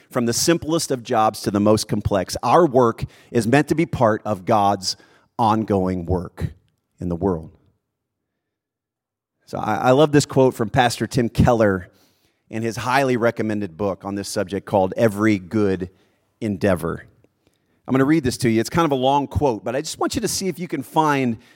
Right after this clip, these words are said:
maybe a little nugget of, uh, something that resonates with you in here. He says, "If, if we're to be God's image bearers with regard to creation, then we will carry on his pattern of work.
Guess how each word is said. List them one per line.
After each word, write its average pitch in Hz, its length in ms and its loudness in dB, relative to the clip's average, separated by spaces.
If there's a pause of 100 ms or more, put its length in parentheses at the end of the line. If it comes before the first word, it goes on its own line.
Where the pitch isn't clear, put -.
(120)
maybe 180 180 -4
a 160 60 0
little 151 260 2
nugget 127 520 2
of, 110 400 2
uh, 107 120 0
something 127 360 -2
that 117 120 -2
resonates 101 520 0
with 95 140 -4
you 95 160 -2
in 87 100 -4
here. 82 360 -8 (840)
He - 120 -4
says, 175 320 2
"If, 165 380 2
if 160 140 2
we're 277 220 4
to 247 80 4
be 190 140 0
God's 170 640 2 (400)
image 185 460 2
bearers 101 560 -2
with 143 180 -2
regard 156 380 2
to 160 60 -2
creation, 117 600 0
then 120 140 2
we 143 160 -2
will 190 160 2
carry 139 380 0
on 117 260 0
his 165 600 0 (120)
pattern 123 540 0 (500)
of 98 140 0
work. 87 440 0